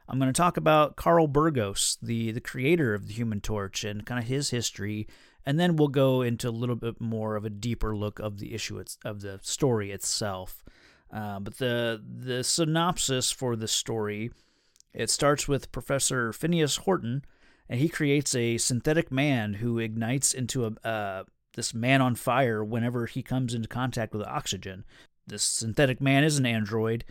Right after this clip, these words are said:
and, uh, he, he shows him off to some colleagues, and they decide, you know, they, they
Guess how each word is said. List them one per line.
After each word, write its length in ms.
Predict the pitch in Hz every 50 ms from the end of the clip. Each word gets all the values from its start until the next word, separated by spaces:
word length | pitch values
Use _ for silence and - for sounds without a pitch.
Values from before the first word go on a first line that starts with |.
| - _ - _ _ _ _ _ -
and, 320 | - 113 117 117 113 113
uh, 380 | 117 113 113 110 107 104 101 98
he, 580 | - 160 120 - 135 135 131 127 127 123 123 120
he 220 | 104 120 139 131
shows 400 | 117 - - 170 180 190 180 151
him 160 | 165 151 147
off 320 | 147 151 160 160 - - -
to 680 | - - 143 135 131 127 127 123 117 113 113 110 - _ _ _ _ _ _ _ _ _ - -
some 180 | - - - 120
colleagues, 760 | - 113 - 180 208 196 156 131 113 104 104 104 101 104 -
and 300 | - 131 123 120 120 113
they 340 | 127 131 156 160 165 151 143
decide, 640 | 135 123 107 90 131 123 - - 131 113 113 117 104
you 60 | 107
know, 160 | 107 110 107 98
they, 180 | 107 113 117
they 360 | 120 117 117 123 123 120 113